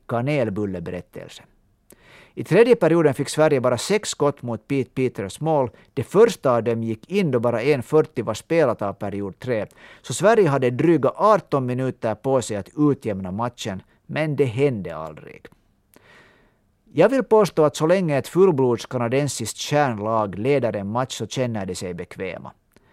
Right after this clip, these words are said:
Under de fyra första perioderna i finalserien hade Kanada utklassat Sverige med tio tre i mål.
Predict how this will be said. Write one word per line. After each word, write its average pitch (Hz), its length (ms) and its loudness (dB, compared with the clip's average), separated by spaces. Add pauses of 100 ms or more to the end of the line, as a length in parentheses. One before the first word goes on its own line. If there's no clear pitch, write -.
(400)
Under 165 300 2
de 143 80 2
fyra 214 320 2
första 160 320 0
perioderna 120 580 -2
i 98 40 -6
finalserien 117 720 -4
hade 110 220 -6
Kanada 143 360 -2
utklassat 123 540 -4
Sverige 120 360 -2
med 101 200 -8
tio 156 300 -2
tre 113 300 -4
i 98 140 -4
mål. 104 360 -4